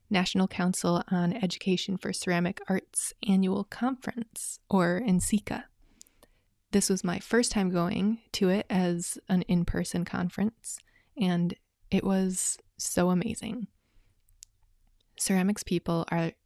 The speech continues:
the absolute best. They're so nice and encouraging and willing to share advice and tips and critiques. There were amazing demos,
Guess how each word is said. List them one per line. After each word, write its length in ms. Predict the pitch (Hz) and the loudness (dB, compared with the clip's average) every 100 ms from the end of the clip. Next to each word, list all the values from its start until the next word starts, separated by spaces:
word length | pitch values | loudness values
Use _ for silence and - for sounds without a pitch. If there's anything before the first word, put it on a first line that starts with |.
| - | -6
the 180 | 165 170 | -4 -2
absolute 460 | 170 - 175 170 | -4 -2 -2 -2
best. 520 | - - - - - - | -4 -8 -8 -6 -6 -6
They're 220 | - - | -6 -4
so 300 | - - - | -4 -4 -4
nice 560 | 175 175 208 208 - - | -2 0 2 0 -4 -2
and 100 | 175 | -2
encouraging 920 | 165 165 - 190 196 196 190 185 185 | 0 -4 -2 0 0 0 2 2 0
and 380 | - 170 165 175 - _ _ _ _ _ | -2 -2 -2 -4 -10 _ _ _ _ _
willing 280 | 196 185 190 | 0 2 2
to 100 | - | 2
share 220 | 196 170 156 | -2 0 -2
advice 580 | 160 175 180 185 - | -2 0 0 0 -2
and 160 | 175 160 | -4 -4
tips 500 | - 190 - - - | -4 -4 -4 -8 -6
and 120 | 170 | -6
critiques. 880 | - - - 185 196 - - - - | -8 -10 -4 -4 -4 -8 -8 -6 -6
There 280 | 190 175 175 - _ - - _ _ - | -4 -2 -4 -8 _ -20 -20 _ _ -2
were 360 | 175 170 160 - | 0 2 0 -2
amazing 480 | 180 185 180 175 170 | 2 2 2 0 0
demos, 960 | 175 160 175 175 180 185 190 - - | 0 2 4 4 4 2 0 -2 -4